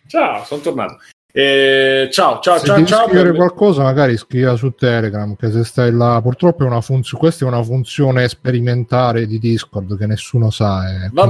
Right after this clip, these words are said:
Speaker 2: quindi
Speaker 1: vabbè, comunque, ciao,
Speaker 2: non
Speaker 1: ciao,
Speaker 2: è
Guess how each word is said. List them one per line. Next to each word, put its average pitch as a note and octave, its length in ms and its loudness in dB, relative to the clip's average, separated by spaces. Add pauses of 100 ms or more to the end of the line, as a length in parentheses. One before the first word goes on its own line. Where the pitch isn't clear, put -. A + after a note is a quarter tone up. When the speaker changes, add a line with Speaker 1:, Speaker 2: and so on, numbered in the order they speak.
(120)
Speaker 2:
quindi F#3+ 100 0
Speaker 1:
vabbè, B2+ 280 -4
comunque, A#2 1600 0
ciao, E3 400 2
Speaker 2:
non C3 40 -6
Speaker 1:
ciao, A#2+ 100 4
Speaker 2:
è - 20 6